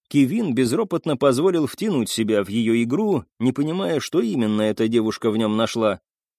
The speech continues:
Он казался себе таким заурядным и знал, что скоро надоест ей, но наслаждался этими зыбкими отношениями, позволяющими приятно провести время.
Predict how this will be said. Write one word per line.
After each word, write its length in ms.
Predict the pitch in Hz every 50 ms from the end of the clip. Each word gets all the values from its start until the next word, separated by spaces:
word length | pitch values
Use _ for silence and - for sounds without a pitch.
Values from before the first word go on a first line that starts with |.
| _ _ _
Он 200 | - 202 202 143
казался 480 | - 175 165 131 196 233 160 - - 120
себе 300 | - 117 117 110 123 117
таким 340 | - 120 110 - 131 127 120
заурядным 800 | 104 127 135 135 143 165 208 220 185 175 190 180 165 131 98 - _ -
и 100 | 143 135
знал, 420 | 117 110 120 131 175 202 190 139
что 200 | - - 120 117
скоро 300 | - - - 208 165 127
надоест 580 | 117 113 110 120 117 120 135 214 185 - - -
ей, 360 | 185 190 185 180 156 107 - -
но 100 | 151 131
наслаждался 680 | 147 127 - 139 135 131 113 117 190 - 131 - - 113
этими 280 | 107 - 110 117 117
зыбкими 440 | 110 98 123 120 - - 120 117 113
отношениями, 920 | 107 - - 120 113 - - 165 175 160 151 147 143 139 135 131 127 117 - - - _
позволяющими 800 | - 127 117 120 123 117 123 139 143 131 117 - - - 120 123
приятно 460 | 113 - 110 117 113 127 123 - 117 107
провести 440 | 110 117 117 117 107 - - 123
время. 440 | 113 104 127 156 151 117 95 - -